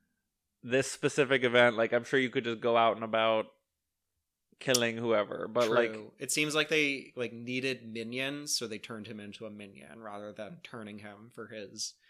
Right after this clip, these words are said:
Speaker 2: personality or
Speaker 1: Yeah.
Speaker 2: good looks or whatever they wanted out of him.
Speaker 1: It was
Speaker 2: It
Speaker 1: more
Speaker 2: seems
Speaker 1: of
Speaker 2: like they did, they got what they wanted out of him, which was a minion.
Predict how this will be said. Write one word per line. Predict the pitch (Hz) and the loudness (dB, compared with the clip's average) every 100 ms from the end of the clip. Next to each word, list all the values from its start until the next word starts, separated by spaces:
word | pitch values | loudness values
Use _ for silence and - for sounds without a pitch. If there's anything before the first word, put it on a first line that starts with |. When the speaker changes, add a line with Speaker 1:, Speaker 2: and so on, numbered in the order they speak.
| _ _ _ _ | _ _ _ _
Speaker 2:
personality | - 240 208 165 143 143 147 175 208 | 0 2 2 0 0 2 2 4 2
or | 143 | 2
Speaker 1:
Yeah. | 131 127 120 | 2 2 -2
Speaker 2:
good | 131 131 | -6 -6
looks | 127 127 170 - - | -4 -4 -6 -8 -6
or | 127 123 | -2 -2
whatever | 120 123 117 | -2 -4 -6
they | 120 123 | -4 -6
wanted | 117 117 120 117 - _ - | -6 -6 -6 -8 -12 _ -10
out | 113 | -8
of | 113 | -8
him. | 131 127 165 180 - | -8 -8 -10 -16 -4
Speaker 1:
It | 143 | 2
was | 143 | 2
Speaker 2:
It | |
Speaker 1:
more | 156 | 4
Speaker 2:
seems | 170 | 4
Speaker 1:
of | 175 | 6
Speaker 2:
like | 175 | 4
they | 160 | 2
did, | 139 135 120 _ _ _ | 2 -2 -6 _ _ _
they | 135 | -4
got | 127 131 127 | 2 2 0
what | 117 | -6
they | - | -10
wanted | 104 98 92 | -10 -14 -16
out | - | -14
of | - - | -14 -14
him, | 120 | -12
which | 113 - | -12 -10
was | 110 | -10
a | 107 | -10
minion. | 104 - - 85 127 | -12 -16 -18 -16 -18